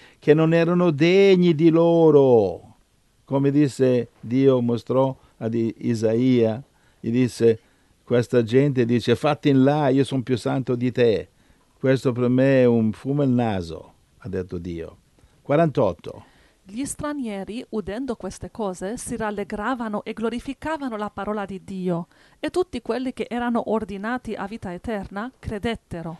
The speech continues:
Speaker 1: Va bene, la chiamata di Israele era di portare la salvezza in tutta la terra,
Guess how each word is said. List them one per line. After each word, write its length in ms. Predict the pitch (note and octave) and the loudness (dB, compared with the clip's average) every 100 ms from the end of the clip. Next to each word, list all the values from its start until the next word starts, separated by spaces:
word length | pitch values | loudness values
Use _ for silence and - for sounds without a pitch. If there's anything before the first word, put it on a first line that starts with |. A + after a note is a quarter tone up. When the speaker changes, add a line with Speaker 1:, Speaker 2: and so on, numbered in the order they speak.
| _ | _
Speaker 1:
Va 120 | E3 | -2
bene, 400 | E3+ D#3 C3 B2+ _ - | 2 2 2 -2 _ -4
la 160 | C3+ | -2
chiamata 420 | C#3+ D#3 F3 G3+ F#3 | 0 0 0 0 2
di 100 | F3 | 2
Israele 680 | D#3+ D3 D#3+ F3 D#3+ C3 | 0 0 0 2 2 2
era 160 | C#3 D3+ | 2 0
di 140 | D3 | 0
portare 340 | C#3+ E3 D3+ C3+ | -2 -4 -2 -4
la 60 | |
salvezza 760 | B2 D3+ D3+ F#3 G3+ F#3+ F#3 - | -2 -4 -2 -2 -2 -2 -4 -4
in 100 | C#3 | -6
tutta 240 | E3 E3 D#3+ | -4 -4 -4
la 100 | D3+ | -2
terra, 460 | C#3 A2 F#2+ F2 | -2 -2 -4 -10